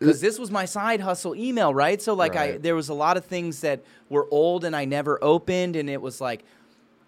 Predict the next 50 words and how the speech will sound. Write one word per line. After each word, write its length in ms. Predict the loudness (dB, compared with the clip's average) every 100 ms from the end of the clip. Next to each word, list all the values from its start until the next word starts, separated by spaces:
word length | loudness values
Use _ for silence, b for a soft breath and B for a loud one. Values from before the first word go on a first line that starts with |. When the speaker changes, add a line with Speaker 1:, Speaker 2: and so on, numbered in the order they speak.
| _ -2
Speaker 1:
I 120 | -2
think 300 | -2 -4 0
that 140 | 0 0
was 120 | -2
part 320 | -2 -2 0
of 100 | 0
what 120 | 0 0
was 200 | -2 -2
making 320 | -4 -4 -4
me 80 | -6
crazy 540 | -4 -4 -2 -4 -4
anxious 520 | -2 -2 -4 -6 -6 -6
was 180 | -6
that, 180 | -4 -4
like, 300 | -4 -4 -6 b b b -6
that 180 | -4 -2
little 240 | 0 0
red 460 | 0 2 4 2 0
number 580 | 0 0 0 2 2 2
on 160 | 0
your 140 | -2 -4
phone, 500 | -2 0 0 -2 -2
like, 240 | 0 0
Speaker 2:
Yeah. 60 | -4
Speaker 1:
is 80 | -6
designed 800 | -6 -4 -2 0 0 -2 -4 -8
to 80 | -6
get 220 | -2 -2
into 280 | -2 -4 -4
your 160 | -2
head 260 | 0 0 0
as 160 | -2 -8
an 140 | -10
earworm 560 | -4 -2 0 2 0 0
and 120 | -2
be 80 | -2
like, 200 | -4 -6 B -10
"Something 400 | -8 -4 -4 -4
needs 220 | -4 -4
my 140 | -2
attention." 540 | -2 -2 -4 -4 -8 -10
Speaker 2:
It's 100 | -2
red 220 | 2 2
for 160 | 0 -4
a 60 | -2
reason. 260 | -2 -2
Red 120 | 2 4
means 180 | 4 2
Speaker 1:
Yeah. 40 |
Speaker 2:
emergency. 440 | -2 -6 -8 -14